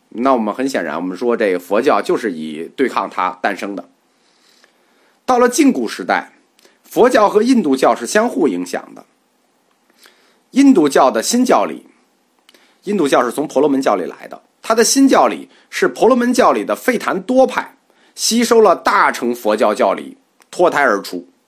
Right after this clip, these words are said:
而佛教，它吸收的是印度教的密教化，就是它导致了佛教的密教化印度。这个就是印度的前宗教史。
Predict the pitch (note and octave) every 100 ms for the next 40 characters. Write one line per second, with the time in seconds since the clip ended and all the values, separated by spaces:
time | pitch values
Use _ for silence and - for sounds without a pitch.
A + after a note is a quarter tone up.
0 | _ _ _ _ _ _ _ _ _ D3
1 | A#3+ C4+ - B2+ G3+ C4 E3+ - _ _
2 | _ _ _ _ _ _ _ _ - D#3+
3 | E3 - G3 F#3+ F#3+ F#3+ C3 - A#2 G2+
4 | E3 G#3 D3+ C#3 A#2 F2+ B2 F#2 D#2+ D2
5 | - F#3+ C#3+ - E2 - E2 - _ _
6 | _ _ - G#2+ G#2 - F3 - G2+ E3
7 | D#3+ A2+ G2+ B2+ D#3+ C#3 F#3 F3+ F2+ -
8 | - C2+ C#2 - _ _ _ _ _ _
9 | _ _ _ _ _ _ _ _ _ _
10 | - A3+ C#3+ - - _ _ _ _ _
11 | _ - D3 - A#2+ G2 - _ - F#3
12 | C3+ G#2+ E2+ - - - D#2+ C3+ C3 G#2+
13 | - - -